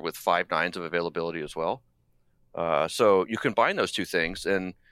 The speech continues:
you've got something quite unique. And that's the appeal to what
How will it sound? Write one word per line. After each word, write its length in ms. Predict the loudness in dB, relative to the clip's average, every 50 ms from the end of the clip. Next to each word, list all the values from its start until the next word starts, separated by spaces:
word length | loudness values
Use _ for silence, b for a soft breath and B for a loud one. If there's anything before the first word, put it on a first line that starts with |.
| b b b b b -10
you've 180 | -6 -2 0 0
got 100 | 2 2
something 240 | 0 0 0 -2 -2
quite 260 | 0 2 2 2 2
unique. 400 | 0 -4 -2 -2 -2 -2 0 0
And 320 | 2 2 2 0 -2 -2 0
that's 400 | 2 2 2 2 0 -2 -4 -4 -2
the 120 | 0 0
appeal 400 | 0 0 0 0 2 4 4 2
to 380 | 2 0 -2 -2 0 0 0 0
what 220 | 2 2 2 2